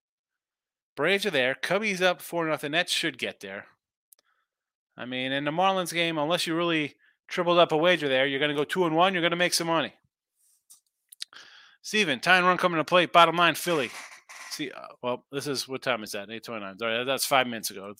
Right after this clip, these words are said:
I'm a little behind in the comments. Michael B is in the chat tonight. J-Rock, it'll be before midday money, but Royal Ascot race, number one. The fourteen horse, Got to Love a Gray,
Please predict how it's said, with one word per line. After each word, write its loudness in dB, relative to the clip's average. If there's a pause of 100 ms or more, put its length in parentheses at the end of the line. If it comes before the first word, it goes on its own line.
I'm -10
a -8
little 0 (400)
behind 2
in -4
the -6
comments. -2
Michael -6
B 0
is 2
in 2
the -2
chat 4
tonight. -2 (720)
J-Rock, 6
it'll -2
be -10
before 0
midday 0
money, 0
but -4
Royal 0
Ascot 2
race, -2 (380)
number -2
one. -4 (340)
The -10
fourteen 2
horse, 2
Got 4
to 0
Love 6
a 2
Gray, 4